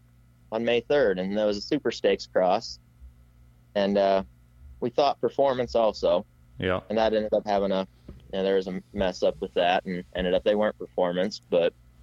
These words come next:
Speaker 1: we, uh, made that cross. They were born on, we had five pups on May third of two thousand seventeen, right,
Speaker 2: Yeah.
Speaker 1: right before I graduated high school. And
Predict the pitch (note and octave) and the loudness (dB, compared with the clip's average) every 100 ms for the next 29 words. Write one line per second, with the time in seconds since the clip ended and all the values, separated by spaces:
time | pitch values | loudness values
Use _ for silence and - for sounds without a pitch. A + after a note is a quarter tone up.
0 | - _ - _ - - _ _ _ - | -20 _ -20 _ -20 -20 _ _ _ -12
1 | - D3+ D#3 C#3+ C3+ C3 C3 - - _ | 0 2 4 4 4 2 -2 -8 -20 _
2 | E3 F3+ F3 F3+ - F3+ G3 - D#3 D3+ | -4 -2 0 0 0 0 0 0 0 0
3 | D#3 F3 F#3 D#3+ D3+ D#3 D3+ - - - | 0 0 0 0 0 -2 -6 -14 -12 -4
4 | C#3 - D3+ F3 - E3 F3 - - - | -2 0 0 -2 -2 -2 -2 -4 -20 -12
5 | A#2 C3+ C3 B2+ C3 D3 - D3 D#3 D#3+ | -6 -4 -4 -2 -2 -4 -2 0 0 0
6 | E3+ _ _ _ _ A2 - C#3 C3+ C3+ | -6 _ _ _ _ -14 -6 -4 0 2
7 | C#3 C#3 - C#3+ D3 - C#3+ G#2+ G2+ - | 2 0 0 0 0 -2 0 0 -2 -2
8 | A2+ A#2+ G2 A2+ C#3 C#3+ C3+ C#3 C#3 C3+ | 0 2 2 2 0 0 -2 0 0 2
9 | B2+ C3 A#2+ B2 B2 B2+ C3 - D#2+ D2 | 2 2 2 0 2 0 -2 -4 -8 -8
10 | _ _ _ - - _ _ - - - | _ _ _ -20 -20 _ _ -20 -20 -18
11 | - G#2 G#2 G#2 G#2 | -6 -2 -2 -2 -2